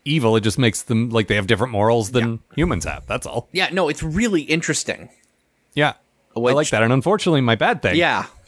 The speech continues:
Speaker 1: Like, I wish it had just been that. I wish it had just been a culture clash between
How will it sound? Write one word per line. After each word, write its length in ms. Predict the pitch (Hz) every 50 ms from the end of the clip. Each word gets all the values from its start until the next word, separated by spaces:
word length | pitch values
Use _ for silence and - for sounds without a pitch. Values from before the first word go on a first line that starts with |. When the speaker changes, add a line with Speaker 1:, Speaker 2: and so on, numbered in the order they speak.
| _ _ _ _ -
Speaker 1:
Like, 200 | 185 160 - -
I 120 | - 160 175
wish 400 | 135 127 165 226 208 - - - -
it 120 | 151 143
had 80 | 156 117
just 240 | 139 151 - -
been 220 | - 151 131 113 95
that. 280 | 92 95 123 127 - -
I 80 | 123
wish 220 | 117 120 147 - -
it 40 | 147
had 100 | 143 113
just 200 | 123 131 - -
been 180 | 139 120 117 127
a 120 | 131 110
culture 340 | - 127 123 113 - - 139
clash 340 | - - 143 131 131 - -
between 500 | - 113 - - 120 113 110 104 104